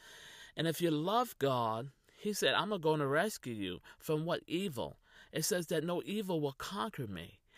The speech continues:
So I have to be very careful where my focus is. And I'll be the first one to tell you, you get into dark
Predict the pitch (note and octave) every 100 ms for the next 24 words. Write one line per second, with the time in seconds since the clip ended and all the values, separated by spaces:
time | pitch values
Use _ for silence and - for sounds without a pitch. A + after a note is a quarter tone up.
0 | - - - E3+ - A#3 B3+ - E3+ E3
1 | C#3 E3 F3+ D3+ - D#3+ F#3+ E3+ B2 A#2
2 | C#3+ C#3+ C#3+ D3 - C3+ - C3+ - -
3 | B2+ A2+ F#2 - - - - - - E3+
4 | G3 G3+ F#3 E3+ - D3 D3+ - C3+ A2+
5 | - A2 G#2+ G2 F#2 _ _ _ - -
6 | - - E3 F3+ C4 A#3+ G3+ D#3 D#3+ E3+
7 | E3+